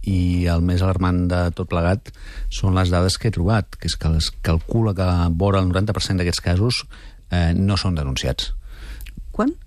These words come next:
Speaker 1: El noranta per cent.
Speaker 2: Val. Les nostres xifres actuals
Speaker 1: Mhm.
Speaker 2: són, eh, seixanta-vuit.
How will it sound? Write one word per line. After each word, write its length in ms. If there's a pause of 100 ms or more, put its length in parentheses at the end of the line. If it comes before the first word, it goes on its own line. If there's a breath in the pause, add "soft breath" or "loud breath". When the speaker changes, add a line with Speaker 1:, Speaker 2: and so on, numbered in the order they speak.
(160)
Speaker 1:
El 140
noranta 380
per 140
cent. 320
Speaker 2:
Val. 200 (280 loud breath)
Les 160
nostres 320
xifres 380
actuals 600
Speaker 1:
Mhm. 180
Speaker 2:
són, 540
eh, 640
seixanta-vuit. 1500